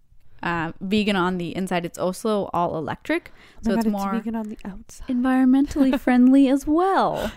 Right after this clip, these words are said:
Speaker 2: Yeah.
Speaker 1: And I think it looks like Volvo also has
Speaker 2: Oh,
Speaker 1: a
Speaker 2: cool.
Speaker 1: fully electric mass-produced vehicle with vegan interior called the Polestar two. What is with car names?
Speaker 2: <laughs> I don't know.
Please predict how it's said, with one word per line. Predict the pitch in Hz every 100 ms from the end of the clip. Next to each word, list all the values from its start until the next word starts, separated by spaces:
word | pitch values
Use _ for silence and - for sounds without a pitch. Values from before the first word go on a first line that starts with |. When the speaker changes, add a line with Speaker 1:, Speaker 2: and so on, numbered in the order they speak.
| -
Speaker 2:
Yeah. | 240 202 - - -
Speaker 1:
And | 226
I | 240
think | 294 359 -
it | 233
looks | 254
like | 392 240
Volvo | 190 185 208 196 -
also | 180 - 196
has | 196 202 208 - - -
Speaker 2:
Oh, | 202
Speaker 1:
a | 196
Speaker 2:
cool. | 523 320
Speaker 1:
fully | 220 220 220
electric | 180 190 - 202 196 -
mass-produced | 190 185 175 180 - 196 180 180 -
vehicle | 180 180 - 175 170
with | 165 175 -
vegan | 185 180 175 -
interior | 175 - - - 196 190 185
called | - 190 185
the | 170 165 -
Polestar | - - 214 262 - - 247 233
two. | 240 - 208 349 _ _ _ _ _ _ _ _ -
What | 349
is | -
with | 185
car | - - 160
names? | 214 285 311
Speaker 2:
<laughs> |
I | 277 254 262
don't | 208 190 -
know. | 185 160